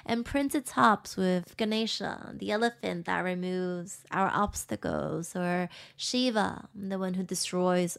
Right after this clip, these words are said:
all our impurities. Finding all these items felt like stepping into a shopper's paradise. Not only were there a multitude of colors and styles, but the prices were a fraction of what I would find in the West.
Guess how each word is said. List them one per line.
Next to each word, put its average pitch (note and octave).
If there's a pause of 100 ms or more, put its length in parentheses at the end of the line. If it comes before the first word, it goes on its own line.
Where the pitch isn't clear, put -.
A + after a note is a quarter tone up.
(100)
all E3
our E3+
impurities. - (1000)
Finding G#3+
all A3
these A3
items G3
felt G3
like A3
stepping F#3
into F#3
a F3+
shopper's E3+
paradise. F3 (480)
Not F#3+
only F#3+
were F3+
there F3+
a F#3+
multitude F#3+
of F3+
colors G3
and F#3
styles, G3
but -
the G3+
prices G3
were F3 (220)
a G3
fraction F3+
of E3+
what F3
I E3
would F3
find E3+
in E3
the E3+
West. -